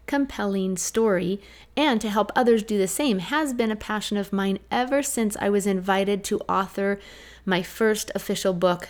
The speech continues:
called Simple Scrapbooks. It was published in two thousand. I'm getting old, you guys.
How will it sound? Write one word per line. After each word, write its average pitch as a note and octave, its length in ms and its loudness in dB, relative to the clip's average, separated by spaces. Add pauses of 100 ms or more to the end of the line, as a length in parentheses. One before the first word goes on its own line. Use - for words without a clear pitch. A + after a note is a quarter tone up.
(140)
called F3+ 240 -4
Simple F3 400 -4
Scrapbooks. - 560 -4
It - 20 -6
was - 140 -2
published A#3 540 0
in G#3 480 0
two G#3 180 -2
thousand. F3 540 -2
I'm F3 160 -2
getting F#3 260 0
old, F3+ 320 0
you F3+ 80 -4
guys. E3+ 420 -2